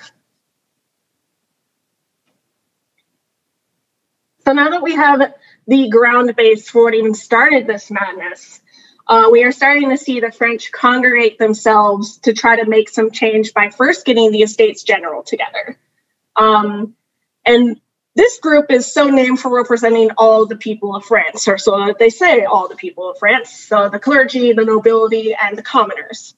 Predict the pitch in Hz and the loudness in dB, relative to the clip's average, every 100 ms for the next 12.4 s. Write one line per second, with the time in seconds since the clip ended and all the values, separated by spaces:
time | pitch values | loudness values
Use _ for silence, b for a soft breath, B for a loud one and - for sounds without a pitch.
0 | b b b b - 233 330 381 349 320 | b b b b -2 2 4 2 2 0
1 | 330 269 - 277 269 247 240 233 240 240 | -2 -4 0 -2 0 0 0 0 2 4
2 | 226 226 226 226 220 226 233 _ - 302 | 6 6 6 4 4 0 -4 _ -6 0
3 | 320 311 269 262 240 240 220 202 202 190 | 0 0 0 0 -2 0 0 -2 -4 -8
4 | - - 233 214 320 - 247 240 208 220 | -8 -14 -8 -4 -2 0 0 0 0 -2
5 | 254 - 214 214 285 370 403 392 - - | -2 -6 -6 -6 -6 -4 -4 -4 -2 -2
6 | - - - _ _ _ _ _ _ _ | -2 -6 -6 _ _ _ _ _ _ _
7 | _ _ _ 202 208 214 226 285 269 269 | _ _ _ 0 4 4 2 2 2 2
8 | 262 240 254 254 262 262 254 240 240 226 | 0 -2 -2 -2 2 2 4 4 2 2
9 | - _ _ _ _ _ - - 220 220 | -8 _ _ _ _ _ -2 0 0 2
10 | 220 208 - - 247 214 214 208 214 214 | 0 0 -8 -8 -4 0 0 0 0 0
11 | 226 220 220 240 220 220 - 214 220 220 | 2 2 2 2 2 0 0 2 4 2
12 | 214 208 208 214 | 0 -2 -2 -4